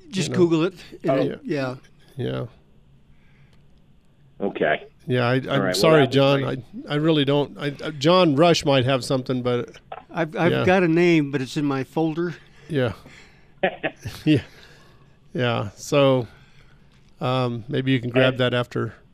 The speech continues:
Speaker 2: bit, and we can come back and
Speaker 1: Try that, yeah.
Speaker 2: Yeah, we'll try to get
Speaker 3: Yeah,
Speaker 2: that
Speaker 3: I'll
Speaker 2: back
Speaker 3: be,
Speaker 2: to
Speaker 3: and,
Speaker 2: you.
Speaker 3: and then just one other comment. Last weekend at my house, it hit, uh, minus twenty-three
Speaker 2: Ooh.
Speaker 3: on Sunday morning. And although I started my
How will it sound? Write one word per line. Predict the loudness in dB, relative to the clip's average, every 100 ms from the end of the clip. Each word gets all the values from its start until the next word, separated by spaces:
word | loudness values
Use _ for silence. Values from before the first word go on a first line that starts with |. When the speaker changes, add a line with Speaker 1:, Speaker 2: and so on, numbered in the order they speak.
| _ _
Speaker 2:
bit, | -4 -4
and | -4
we | -8
can | -10
come | -8 -6
back | -4 -6 -8
and | -12 -10
Speaker 1:
Try | -6 -6
that, | -6 -8
yeah. | -8 -10 -14 -10
Speaker 2:
Yeah, | -8 -8 -10 -18 _ _
we'll | -12
try | -6 -4
to | -2
get | -2
Speaker 3:
Yeah, | 0
Speaker 2:
that | 0
Speaker 3:
I'll | 0
Speaker 2:
back | -2
Speaker 3:
be, | -4
Speaker 2:
to | -6
Speaker 3:
and, | -6
Speaker 2:
you. | -8 -14 _ _ _ _ _ _ _ _ _ _ -8
Speaker 3:
and | 0
then | 2 2
just | 2 2 -2 _ -8
one | -2 2
other | 2 0 -2
comment. | -2 -2 -4 -4
Last | -4 -4 -4
weekend | -6 -6 -10 -8 -6
at | -8 -10 _ -10
my | -2 -2
house, | 0 -2 -4
it | -8 -6
hit, | -4 -4 -6 -4
uh, | -4 -4 -8 _ _ -6
minus | 0 0 0 -4
twenty-three | -2 0 0 -2 2 4 4 2 -6 -20 -6
Speaker 2:
Ooh. | -4 -2 -2
Speaker 3:
on | -4 -4
Sunday | -2 0 -2
morning. | -2 -4 -6 -10 -14 _ _ _ _ _
And | 0
although | 4 6 6
I | 4 -2
started | -2 -2 -4
my | -8